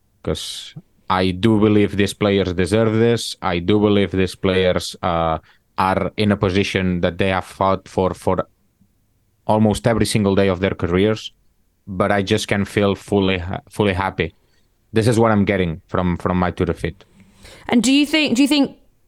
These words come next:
Speaker 2: do you think the public will engage and watch that final and, uh, and, and be up for it 'cause it's still a Span-, Spanish national team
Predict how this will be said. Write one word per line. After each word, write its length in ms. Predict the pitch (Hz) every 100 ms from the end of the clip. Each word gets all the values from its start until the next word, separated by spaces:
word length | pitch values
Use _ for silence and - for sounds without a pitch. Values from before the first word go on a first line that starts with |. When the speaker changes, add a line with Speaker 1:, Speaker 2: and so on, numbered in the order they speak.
| _ _ _ -
Speaker 2:
do 80 |
you 60 | 240
think 140 | 254
the 80 | 254
public 320 | 247 233 220
will 200 | 208 214
engage 400 | 208 202 196 202
and 100 | 190
watch 200 | 190 -
that 180 | - -
final 380 | - 175 190 233
and, 200 | 180 170 -
uh, 160 | 180 -
and, 260 | 185 180 -
and 160 | 180 180
be 140 | 185
up 140 | 185 -
for 100 | 190
it 120 | 185
'cause 140 | 185
it's 120 | 170 -
still 180 | 185
a 60 | 175
Span-, 320 | - 170 175 -
Spanish 500 | - - - 170 180
national 260 | 170 180
team 320 | 160 175 170